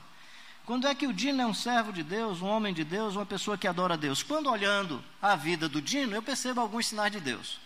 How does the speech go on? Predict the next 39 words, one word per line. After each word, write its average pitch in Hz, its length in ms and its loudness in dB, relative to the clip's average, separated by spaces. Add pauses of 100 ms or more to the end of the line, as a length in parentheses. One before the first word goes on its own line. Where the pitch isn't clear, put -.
(300)
Eu 131 60 -8
digo, 151 120 -2
"Rapaz, 165 260 -4
só 165 120 -6
pode 165 240 -6
ser 208 160 -4
Deus 127 220 -2
nessa 127 220 -4
história, 104 360 -4
porque 123 280 -6
não 135 100 -6
dá 175 120 0
não." 196 180 -4 (1120)
Melissa, 156 440 -2
só - 140 -4
pode 185 260 -4
ser 220 140 -4
Deus 165 240 -4
nessa 160 220 -4
história, 117 440 -6
porque - 260 -10
não 208 140 -4
dá. - 220 -4 (520)
Nós 170 220 4
somos 226 320 2
uma 208 100 2
igreja 196 360 -2
primeiro 208 520 0
do 196 120 -4
que 185 120 -4
a 175 60 0
igreja 151 440 -2
de 143 120 -6
vocês. - 560 -8 (560)
Temos 233 240 2
pessoas 208 480 -2
que 233 80 -8
eu 226 80 -4
penso, 185 400 -4